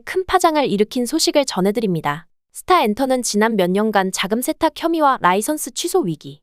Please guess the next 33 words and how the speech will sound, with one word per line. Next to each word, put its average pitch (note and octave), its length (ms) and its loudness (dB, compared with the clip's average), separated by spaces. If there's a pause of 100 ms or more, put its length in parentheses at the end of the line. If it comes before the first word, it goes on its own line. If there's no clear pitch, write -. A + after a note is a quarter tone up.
(200)
주가 C4+ 340 2
폭락으로 E4 580 2
극심한 C4 520 0
경영난을 A#3+ 560 2
겪어왔는데요. G3 1120 2
결국 G3+ 380 0
외국 F#3+ 320 0
자본의 F#3+ 340 2
손을 D#4+ 300 0
잡으며 F3+ 540 2
새로운 F4 340 2
전환점을 B3 520 0
맞았습니다. E3 760 -2 (280)
발리스는 C#4 640 2
미국에서 A#3+ 560 2
다수의 B3+ 380 2
카지노와 D4 600 4
리조트를 A#3 460 2
운영하는 A3+ 500 4
거대 F3+ 220 2
기업으로 F3 640 -2 (220)
이번 A#3+ 320 0
약 F3 200 2
이십억 C4 440 0
달러 B3 280 2
규모의 A3+ 480 0
인수를 A#3 340 0
통해 F#3+ 300 -2
아시아 E3+ 360 2
태평양 E4+ 500 -2
시장에 G#3 420 -2
본격 - 420 -6
진출합니다. G#3+ 800 -2